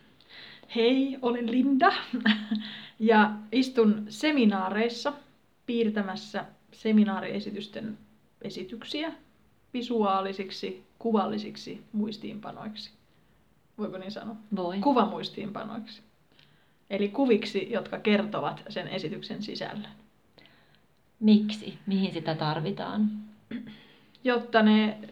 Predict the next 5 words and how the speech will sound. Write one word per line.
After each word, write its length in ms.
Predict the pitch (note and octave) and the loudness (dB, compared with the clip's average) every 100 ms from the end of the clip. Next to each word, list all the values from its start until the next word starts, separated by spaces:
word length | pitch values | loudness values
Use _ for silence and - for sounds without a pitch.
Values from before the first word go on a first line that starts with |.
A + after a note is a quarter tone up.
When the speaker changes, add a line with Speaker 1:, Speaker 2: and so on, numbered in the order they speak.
| - _ _ - - | -20 _ _ -20 -6
Speaker 1:
tilaisuuden 800 | A3+ A#3 G#3+ G3+ G3+ F#3 F#3 F#3+ - | 4 6 6 4 0 -2 -4 -6 -4
osallistujat 720 | G#3+ G#3+ G3 G3 - F#3+ G#3+ | 0 2 0 -2 -4 -4 -2
muistavat 720 | G3 G3 - - - - - | -2 -4 -6 -6 -6 -8 -6
jälkikäteen, 720 | - G#3+ G#3 - - G2+ - - | 0 0 -2 -6 -6 -8 -6 -8
että 300 | G#3+ - | -8 -8